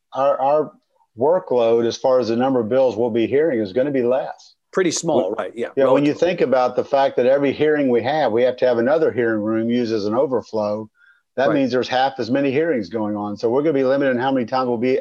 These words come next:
Speaker 1: actually able to meet,
Speaker 2: Yeah.
Speaker 1: which is gonna obviously, uh, affect how many bills we hear. But the, and I was just talking, you know, some other my colleagues have worked on education with me from the House. It's gonna be a slower session for education based,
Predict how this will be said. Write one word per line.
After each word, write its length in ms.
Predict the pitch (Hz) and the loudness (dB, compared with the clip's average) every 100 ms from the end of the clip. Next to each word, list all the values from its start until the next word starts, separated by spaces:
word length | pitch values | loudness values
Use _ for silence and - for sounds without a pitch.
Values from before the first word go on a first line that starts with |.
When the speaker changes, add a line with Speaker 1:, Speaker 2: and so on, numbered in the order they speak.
| - | -2
Speaker 1:
actually 340 | 123 - 131 | -4 0 0
able 200 | 131 120 | 0 0
to 80 | 110 | -2
meet, 400 | 110 131 175 - _ _ _ _ | 0 0 -2 -6 _ _ _ _
Speaker 2:
Yeah. 140 | - 117 | -4 -2
Speaker 1:
which 260 | 120 - _ - | -4 -6 _ -8
is 140 | 117 | -4
gonna 220 | 120 131 | 0 2
obviously, 680 | 113 120 123 123 131 123 127 | 2 0 0 0 0 -2 -2
uh, 340 | - 120 113 120 | -2 0 0 0
affect 340 | - 135 127 | 0 0 0
how 100 | 131 | -2
many 140 | 127 117 | -2 0
bills 320 | 117 127 117 | 2 0 0
we 100 | 127 | -2
hear. 200 | 139 139 | 0 0
But 180 | 143 - - - _ | -2 -4 -14 -20 _
the, 240 | 170 170 - _ _ _ - | -2 -2 -6 _ _ _ -2
and 380 | 170 151 160 | -2 0 0
I 80 | 175 | 2
was 140 | 180 160 | 2 2
just 180 | 160 | 0
talking, 480 | - 147 143 151 135 - | 2 0 2 0 -2 -2
you 60 | |
know, 160 | 143 135 | -2 -2
some 200 | - 139 | -2 0
other 160 | 143 139 | 0 2
my 220 | 127 113 - - | 0 -2 -10 -2
colleagues 300 | 139 139 127 | 2 2 2
have 100 | 113 | 0
worked 280 | 135 147 123 | 0 0 -2
on 260 | 113 110 - | -2 -4 -4
education 600 | 131 110 107 127 127 123 | -4 -4 -4 -2 -2 -4
with 100 | 117 | -2
me 280 | 120 120 - | 0 -2 -4
from 160 | 127 113 | -6 -4
the 60 | |
House. 420 | 110 135 131 107 - _ _ _ | -4 -4 -4 -6 -10 _ _ _
It's 180 | 175 180 | -6 -4
gonna 180 | 214 214 | -2 -2
be 140 | 302 | 0
a 240 | 175 - - | 2 0 -2
slower 460 | - - 160 160 147 | -8 -4 0 2 0
session 340 | - 175 - | 0 0 0
for 100 | 135 | 0
education 540 | 131 117 160 160 139 | 0 0 0 0 0
based, 280 | 117 151 156 | 2 2 0